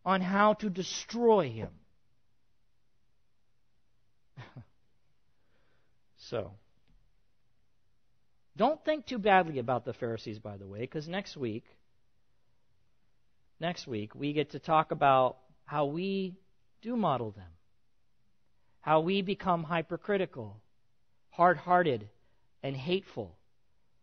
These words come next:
just as they were. But that's next week, so you're off the hook this week.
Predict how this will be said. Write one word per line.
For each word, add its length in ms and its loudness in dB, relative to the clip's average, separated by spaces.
just 440 -4
as 300 -2
they 160 0
were. 300 -2
But 140 -8
that's 240 -6
next 320 -4
week, 300 -8
so 100 -6
you're 160 0
off 240 4
the 80 -6
hook 220 -6
this 280 -2
week. 460 -8